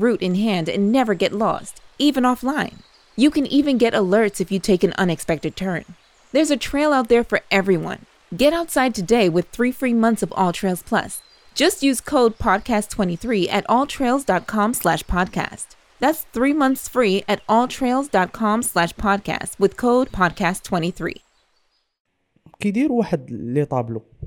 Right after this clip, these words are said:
Speaker 2: اللي كيصنفوا بهم المتداولين والارباح اللي كيسحبوهم على حسب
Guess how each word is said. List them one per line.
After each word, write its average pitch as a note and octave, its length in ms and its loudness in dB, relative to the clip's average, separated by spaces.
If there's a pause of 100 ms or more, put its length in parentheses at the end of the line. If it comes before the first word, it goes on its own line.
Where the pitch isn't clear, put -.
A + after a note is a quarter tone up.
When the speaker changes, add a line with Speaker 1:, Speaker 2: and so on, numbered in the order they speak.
(1300)
Speaker 2:
اللي B2+ 120 -6
كيصنفوا F#3 640 0
بهم D3+ 400 0
المتداولين C3+ 1080 -2
والارباح C3+ 1000 -4
اللي B2+ 220 -6
كيسحبوهم A#2 680 -8
على A#2 160 -6
حسب A#2 420 -4